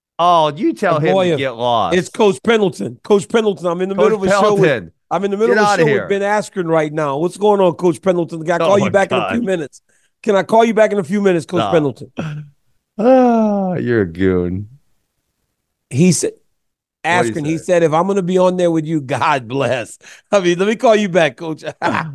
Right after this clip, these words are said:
Speaker 1: Oh my God, you're a
Speaker 2: Right.
Speaker 1: goon.
Speaker 2: Um,
Speaker 1: Uh,
Speaker 2: Coach
Speaker 1: okay.
Speaker 2: Pendleton, the Oregon State head coach.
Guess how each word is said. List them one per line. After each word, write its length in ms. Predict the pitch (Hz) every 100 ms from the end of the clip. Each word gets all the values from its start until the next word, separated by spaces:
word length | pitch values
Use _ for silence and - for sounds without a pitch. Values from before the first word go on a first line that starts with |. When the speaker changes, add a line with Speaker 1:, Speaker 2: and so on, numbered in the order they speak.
| 123 101 -
Speaker 1:
Oh 280 | 113 110 101
my 160 | 90
God, 260 | 85 85 87
you're 140 | 113 120
a 20 |
Speaker 2:
Right. 60 | 78
Speaker 1:
goon. 380 | 92 85 82
Speaker 2:
Um, 420 | 185 202 196 160 -
Speaker 1:
Uh, 320 | 151 160 160 156
Speaker 2:
Coach 160 | 180
Speaker 1:
okay. 100 | -
Speaker 2:
Pendleton, 400 | 190 180 156 165
the 80 | 151
Oregon 280 | 165 170 143
State 240 | 139 147
head 200 | 131 127
coach. 380 | - 127 123 -